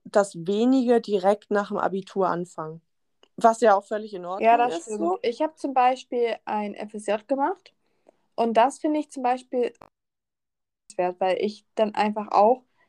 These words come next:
Speaker 2: ich hab zwar ein Jahr Pause gemacht und nicht direkt, ähm, studiert, aber ich hab da in dem Jahr dann so viel fürs Leben gelernt und stehe auch, also hätte ich das F S J nicht gemacht, wäre ich jetzt nicht so selbstständig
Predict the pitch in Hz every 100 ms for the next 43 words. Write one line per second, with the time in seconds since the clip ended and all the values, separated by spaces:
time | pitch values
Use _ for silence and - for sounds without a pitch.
0 | _ - 220 226 - - 214 202 - -
1 | 208 214 208 - 214 233 247 254 262 247
2 | 208 214 214 _ - 220 208 202 - -
3 | - 196 190 185 185 - - 214 202 202
4 | 240 349 - _ _ _ - 220 220 226
5 | 233 - 208 190 - 214 214 208 208 214
6 | 226 233 214 _ - 202 202 202 233 214
7 | 196 196 _ _ _ - 202 226 262 240
8 | 214 196 196 214 240 208 190 190 202 202
9 | - 214 - 208 240 _ _ _ _ -
10 | 214 208 - - 233 226 208 214 208 226
11 | 269 240 254 247 214 247 294 208 220 226
12 | 214 214 214 254 - - 214 226 - 214
13 | 208 233 - - 214 214 220 220